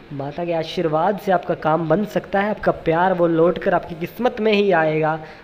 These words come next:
आपकी प्यार वो जो दोस्तों छोड़ गया, वो कुछ ही मिनटों में आपके पास आकर खड़ा हो जाएगा और बोलेगा,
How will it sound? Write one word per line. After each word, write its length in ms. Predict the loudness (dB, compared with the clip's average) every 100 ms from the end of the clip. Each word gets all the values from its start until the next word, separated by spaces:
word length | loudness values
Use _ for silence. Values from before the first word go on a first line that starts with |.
| -8
आपकी 280 | -6 -4 -6 -8 -20 -20 -2
प्यार 340 | 2 4 2
वो 180 | 2 -2
जो 220 | 2 4 6
दोस्तों 320 | 4 4 -2
छोड़ 320 | -2 -2 0
गया, 340 | 2 2 2 -2 -8 -16 -8
वो 100 | -8 -4
कुछ 260 | -6 -6 -10
ही 200 | -6 -4
मिनटों 360 | -2 -2 0 0
में 180 | 2 -2 -4 -6
आपके 260 | -6 -2 -2 2
पास 340 | 2 2 2
आकर 200 | -2 -2
खड़ा 240 | -6 -2 0
हो 140 | 0
जाएगा 320 | 0 -2 0
और 80 | -2 -2
बोलेगा, 480 | -2 0 0 -2